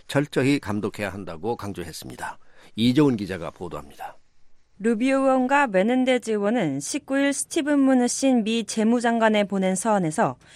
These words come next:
Speaker 2: 베네수엘라 정권의 가상화폐 악용 가능성을 심각히 우려하고 있다고 밝혔습니다. 지난해 십이월 베네수엘라 정부가 원유를 담보로 발행한 가상화폐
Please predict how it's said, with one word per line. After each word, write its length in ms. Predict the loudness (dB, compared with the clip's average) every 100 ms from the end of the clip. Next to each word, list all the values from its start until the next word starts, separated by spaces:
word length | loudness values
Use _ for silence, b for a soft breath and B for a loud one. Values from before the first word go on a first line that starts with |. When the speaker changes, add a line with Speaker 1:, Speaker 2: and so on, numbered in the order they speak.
| b b b
Speaker 2:
베네수엘라 640 | 2 4 4 4 6 6
정권의 560 | 6 2 2 2 2 0
가상화폐 760 | -2 -2 2 2 2 2 2 4
악용 420 | 4 2 0 2
가능성을 640 | 2 0 -2 -2 0 -2
심각히 560 | -2 0 0 0 -2 -2
우려하고 640 | -2 2 2 2 0 0
있다고 380 | 0 -2 -6 -6
밝혔습니다. 760 | -8 -6 -6 -6 -6 -6 -8 _ _ _ -4
지난해 420 | 4 6 6 6
십이월 540 | 2 2 4 6 4 2
베네수엘라 680 | 2 4 4 2 4 4
정부가 460 | 4 2 2 4 6
원유를 580 | 6 6 6 4 4 4
담보로 460 | 2 2 2 2
발행한 500 | 4 2 2 2 0
가상화폐 800 | 0 0 0 0 0 0 0 -2